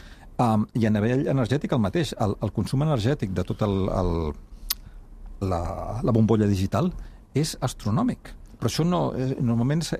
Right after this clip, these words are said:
s'amaga sota una aparença de que, ah, no, mira, aquí no fem servir paper, etcètera. Però perquè això estigui en marxa no només necessites tots els materials que hi ha en els aparells que tu tens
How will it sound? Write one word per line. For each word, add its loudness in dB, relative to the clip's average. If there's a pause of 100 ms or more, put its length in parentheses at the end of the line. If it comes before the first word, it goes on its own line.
s'amaga 2
sota -2
una 0
aparença 2
de 2
que, 0
ah, 0
no, 4 (180)
mira, 2
aquí -2
no 2
fem 0
servir 0
paper, 0
etcètera. -2
Però 0
perquè -2
això -6
estigui 0 (100)
en -4
marxa 0
no 2
només 2
necessites -2 (240)
tots -2
els 2
materials 2
que -2
hi 2
ha 2
en -2
els -2
aparells -2
que -4
tu -8
tens -4